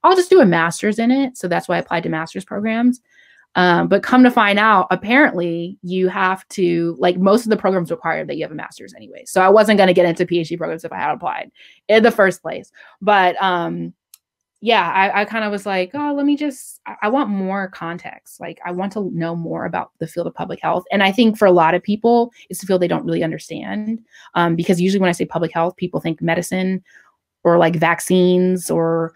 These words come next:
pharmacy or, like, doctor. That's what they assume. And while that is incorporated in public health, we look at, like, your health in all the ways that you live, work, and grow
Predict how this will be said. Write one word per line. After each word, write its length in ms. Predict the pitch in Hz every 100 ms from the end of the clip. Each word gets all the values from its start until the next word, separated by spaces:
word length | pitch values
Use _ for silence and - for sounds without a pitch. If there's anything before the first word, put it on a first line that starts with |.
| _
pharmacy 580 | - 170 185 170 190 180
or, 140 | 170
like, 200 | 165 151
doctor. 720 | 156 170 175 - 185 180 214 208
That's 160 | - -
what 80 | 180
they 100 | 175
assume. 540 | - - 170 190 247 247
And 160 | 185
while 220 | 175 180 180
that 240 | 185 -
is 240 | 180 190
incorporated 560 | 196 185 180 165 185 180
in 80 | 170
public 240 | 175 170
health, 340 | 165 170 220 240 _ _ _ -
we 140 | 220
look 260 | 214 220 233
at, 220 | 226 180
like, 320 | 185 180 _ _ _ _ _ - -
your 220 | 185 196
health 340 | - 180 202
in 100 | 196 -
all 200 | 180 185
the 80 | 180
ways 260 | 180 180
that 200 | 180 175
you 320 | 170 165 165 -
live, 420 | 170 180 180 175
work, 320 | - 170 175 -
and 160 | 165 165
grow 540 | 170 170 175 180 202